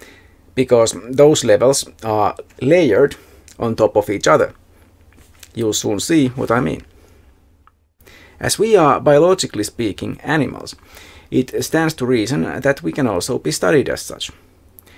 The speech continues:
Biological psychology, or biopsychology for short,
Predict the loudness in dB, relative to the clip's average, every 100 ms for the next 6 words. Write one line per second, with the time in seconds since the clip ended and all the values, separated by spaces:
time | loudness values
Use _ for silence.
0 | -20 _ _ 0 4 4 2 0 -2 -2
1 | -6 0 0 0 -6 -12 _ -2 -2 -2
2 | -4 0 2 0 -2 -6 -4 -4 -6 -8
3 | -10 -10 -8 -8 -10